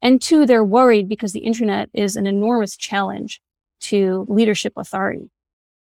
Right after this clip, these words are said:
So I think those are the two main issues they care about. But obviously, it's not gonna have great appeal to just focus on those things for a lot of reasons. And of course, the whole tznius, there's more awareness about how all this tznius talk triggers women and it's not good and all that.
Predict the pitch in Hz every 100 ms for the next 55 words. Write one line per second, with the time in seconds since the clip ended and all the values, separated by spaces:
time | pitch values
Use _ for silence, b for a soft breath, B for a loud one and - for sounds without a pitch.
0 | _ _ _ - 247 233 - _ - 294
1 | 349 415 254 277 302 285 214 - 277 269
2 | 262 - - 247 247 262 220 220 220 180
3 | 190 - - 185 196 - - - _ _
4 | _ _ _ _ - 269 - _ - 285
5 | 320 330 - 254 247 226 - 247 - 269
6 | 262 262 247 196 226 208 - 233 214 202
7 | 208 _ _ - 202 226 - 208 - 202
8 | 196 196 - - - 269 - 214 202 190
9 | - 202 196 214 269 254 220 208 - 202
10 | - 208 208 - 202 - - 220 226 214
11 | 196 196 208 202 - 226 - 196 214 -
12 | - - 220 - - 196 196 - 208 208
13 | 311 311 269 208 - - - - 294 226
14 | 196 - 247